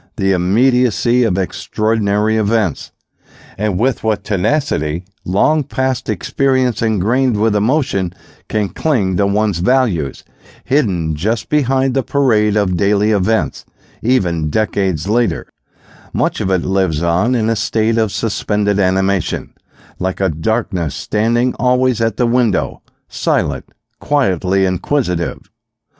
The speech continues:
Often a memory will drift up entirely out of context, pause for a moment, showing the pale of its lazily beating fin,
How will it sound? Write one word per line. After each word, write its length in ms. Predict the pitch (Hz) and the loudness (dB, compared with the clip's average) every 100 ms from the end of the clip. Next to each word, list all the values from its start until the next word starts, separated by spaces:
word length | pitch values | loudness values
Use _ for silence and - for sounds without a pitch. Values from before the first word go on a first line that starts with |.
| - - - | -20 -20 -6
Often 440 | 104 156 - 160 | 0 0 2 0
a 80 | 123 | 2
memory 560 | 104 110 147 98 90 110 | 2 2 2 0 0 0
will 240 | 98 90 | 0 0
drift 440 | 80 82 120 - 117 | -2 0 -2 0 -2
up 220 | 113 - | -2 0
entirely 720 | 95 90 - 151 131 107 107 | -2 -4 -4 0 2 2 2
out 140 | 101 | 2
of 140 | 110 - | 0 -4
context, 760 | 151 151 - 101 71 - - _ _ - - | -2 -2 0 -2 -4 -8 -20 _ _ -20 -6
pause 320 | 160 160 131 | 0 0 0
for 240 | - 104 | 0 0
a 60 | 90 | 2
moment, 400 | 87 90 117 - _ _ | 2 2 0 -4 _ _
showing 560 | - 123 143 160 160 123 | -6 0 2 2 2 2
the 140 | 78 | 0
pale 540 | - - 139 147 156 | -2 -2 2 2 2
of 120 | 135 92 | 2 0
its 220 | 92 - | -2 -2
lazily 720 | 87 107 143 143 135 143 139 | 0 0 0 0 0 2 0
beating 600 | 117 107 117 120 123 117 | 0 0 2 2 0 0
fin, 520 | - 110 90 64 62 | 0 0 0 -2 -8